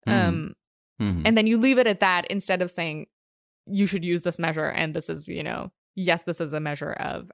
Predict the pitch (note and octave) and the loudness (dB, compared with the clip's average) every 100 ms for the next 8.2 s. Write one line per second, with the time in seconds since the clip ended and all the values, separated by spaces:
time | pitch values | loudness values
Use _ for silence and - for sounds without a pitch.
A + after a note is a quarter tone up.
0 | - - - - - _ _ _ _ _ | -12 -12 -12 -14 -16 _ _ _ _ _
1 | - F#2 - D2+ _ - G#2+ - - - | -8 -4 -4 -6 _ 0 0 -2 -12 -4
2 | A#2 A#2+ A#2+ A#2 B2 A#2+ A#2+ C#3+ C#3 A#2+ | 0 2 2 2 0 2 0 -2 -4 -4
3 | F#2+ F2 D2+ F#2 A2+ A#2 C#3+ D3 D3+ F#3 | -4 -6 -4 -4 -4 -2 -2 -2 0 0
4 | E3+ D#3 C3+ A2 D#2 D2 C#2+ C#2+ D#2+ G2+ | 0 -2 -2 -4 -6 -8 -12 -12 -6 -2
5 | E2+ D2 C#2+ - D#2+ F#2+ G2+ G#2 A2+ F#2+ | -2 -4 -10 -6 -2 2 2 2 0 -2
6 | F#2+ - A#2+ F#2 D#2 - - E2 - - | -2 0 -2 -2 -8 -12 -12 -10 -10 -10
7 | A#2+ - - F#3+ D3+ D#2+ - E2 E2 - | -10 -10 -4 0 0 0 -6 -8 -8 -6
8 | E2 | -8